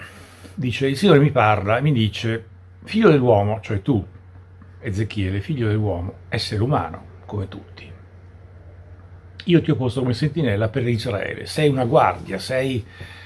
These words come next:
eh, un, diciamo, un gendarme, tra virgolette, in senso buono, eh? Sei un gendarme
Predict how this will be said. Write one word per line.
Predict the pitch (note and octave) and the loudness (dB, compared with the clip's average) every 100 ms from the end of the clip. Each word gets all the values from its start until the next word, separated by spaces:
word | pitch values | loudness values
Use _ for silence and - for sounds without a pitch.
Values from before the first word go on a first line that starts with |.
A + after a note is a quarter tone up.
| - - | -20 -10
eh, | - - - - - - - - - - | -4 -4 -2 -4 -4 -12 -20 -20 -20 -6
un, | F3 E3+ C3 A2 - | 0 2 2 0 -2
diciamo, | A#2 B2 A2 C3+ | -8 -8 -6 0
un | B2 | 2
gendarme, | A2+ C#3 C#3+ A2+ F#2 F2+ F#2+ | 4 4 6 6 4 -2 -6
tra | G#2 | -4
virgolette, | A2 A#2+ | -2 -2
in | |
senso | F#2 A#2 - | -4 -4 -2
buono, | G#2+ A2+ F2 F2+ | 0 0 -2 -4
eh? | A2 A2 | -6 -8
Sei | - G#2+ | -10 -6
un | A2 | -2
gendarme | C3+ B2+ A#2 A#2+ A#2+ | -2 0 0 0 -4